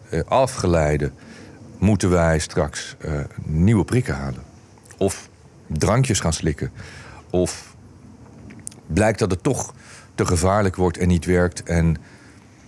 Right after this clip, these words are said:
is het misschien verstandig om toch eenmaal per jaar een lockdown te doen? Wat overigens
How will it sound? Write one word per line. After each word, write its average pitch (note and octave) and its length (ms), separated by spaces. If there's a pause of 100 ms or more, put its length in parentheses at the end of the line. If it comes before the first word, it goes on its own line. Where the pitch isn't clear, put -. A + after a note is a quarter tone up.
(340)
is G#2+ 140
het F#2+ 100
misschien G2 280
verstandig F2+ 440
om F#2+ 100
toch A#2 200
eenmaal F#2+ 280
per G2 140
jaar F#2 360
een F#2 140
lockdown F#2 380
te C#2+ 100
doen? C#2+ 220 (1700)
Wat - 160
overigens D3+ 460